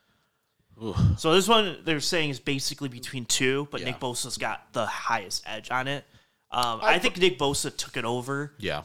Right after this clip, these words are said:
Speaker 2: like, week fourteen,
Speaker 1: Yeah,
Speaker 2: thirteen.
Speaker 1: I was kinda saying the same thing.
Speaker 2: Like, I think
Speaker 1: Yeah.
Speaker 2: Michael Parsons had it
Speaker 1: Yeah.
Speaker 2: for a good majority of the season,
Speaker 1: Mm-hmm.
Speaker 2: and then there was, like, a point where, like, Michael Parsons wasn't as impactful,
Speaker 1: Mm-hmm.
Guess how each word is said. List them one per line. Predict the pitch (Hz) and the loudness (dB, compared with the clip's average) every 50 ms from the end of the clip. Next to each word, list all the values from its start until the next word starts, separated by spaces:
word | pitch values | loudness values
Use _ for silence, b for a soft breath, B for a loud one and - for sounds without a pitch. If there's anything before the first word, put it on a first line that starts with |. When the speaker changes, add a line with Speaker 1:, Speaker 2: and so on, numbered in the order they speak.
| - _ _ | -10 _ _
Speaker 2:
like, | 127 120 110 98 101 - - - | -2 0 0 0 -4 -12 -14 -10
week | 117 117 110 104 | -10 -10 -10 -10
fourteen, | - - - - - - - - - - 113 113 107 104 - | -10 -10 -10 -10 -12 -12 -10 -10 -10 -10 -10 -12 -12 -10 -4
Speaker 1:
Yeah, | 113 110 98 87 | 0 0 0 0
Speaker 2:
thirteen. | 85 - 73 69 - | 0 -4 -6 -6 -4
Speaker 1:
I | 104 | -4
was | 110 107 | -4 -4
kinda | - 127 110 95 | -4 -4 -6 -4
saying | - - 95 92 90 | -6 -6 -8 -8 -8
the | 85 - | -8 -10
same | - 82 80 78 | -10 -10 -10 -10
thing. | - 76 69 69 | -12 -12 -6 -2
Speaker 2:
Like, | 151 160 | 2 4
I | 165 170 | 4 6
think | 202 202 | 4 6
Speaker 1:
Yeah. | 175 170 | 6 6
Speaker 2:
Michael | 170 165 165 | 6 4 2
Parsons | - - 156 151 143 - 147 131 - | 0 2 2 2 2 0 -4 -4 -6
had | - - - 123 123 127 135 143 | -8 -6 -4 -2 -2 -2 -2 -2
it | 151 160 170 - - _ | -2 -2 -4 -6 -10 _
Speaker 1:
Yeah. | - 151 147 - | -10 -8 -6 -6
Speaker 2:
for | - - - - 143 135 127 | -6 -8 -2 2 2 4 4
a | 123 | 2
good | 117 - 139 127 127 | -2 -4 -6 -6 -4
majority | 131 127 - 131 123 123 123 123 120 | -6 -6 -6 -4 -4 -4 -4 -4 -6
of | 110 | -6
the | 117 | -4
season, | 117 - - 123 127 127 104 156 156 - | -4 -2 -2 -4 -4 -4 -4 -4 -4 -4
Speaker 1:
Mm-hmm. | 107 107 110 - _ _ _ _ _ - | -6 -6 -8 -12 _ _ _ _ _ 0
Speaker 2:
and | 139 139 139 | 0 2 2
then | 139 135 135 131 123 101 | 0 0 -2 -2 -4 -2
there | 139 143 | -2 -2
was, | 147 151 | 0 -2
like, | 156 147 | -4 -6
a | 127 | -4
point | - - - - 151 147 - | -2 -2 -2 -2 -6 -8 -4
where, | - 131 | -2 -2
like, | 123 120 110 - | -2 -2 -4 -6
Michael | 123 123 - - | -8 -8 -8 -10
Parsons | - - 131 123 123 - 139 127 120 113 | -4 -2 -2 -2 -2 -4 -8 -10 -12 -6
wasn't | 113 113 120 120 127 - - | -4 -2 -2 -2 -6 -10 -8
as | - 110 113 113 117 | -8 -6 -6 -6 -8
impactful, | 117 110 - - 123 117 113 - - 147 147 160 170 - - | -10 -10 -4 -4 -4 -4 -4 -4 -2 2 4 4 4 2 -2
Speaker 1:
Mm-hmm. | - 104 101 104 101 | -10 -12 -8 -8 -6